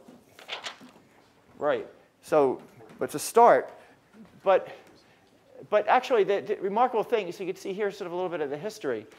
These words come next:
but the remarkable thing is, is, is almost all the, these results here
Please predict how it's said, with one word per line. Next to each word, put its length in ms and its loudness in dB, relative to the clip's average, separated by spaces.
but 100 -10
the 60 -4
remarkable 420 0
thing 240 -8
is, 260 -10
is, 280 -12
is 120 -14
almost 300 -6
all 260 -4
the, 280 -12
these 180 -10
results 380 -8
here 300 -6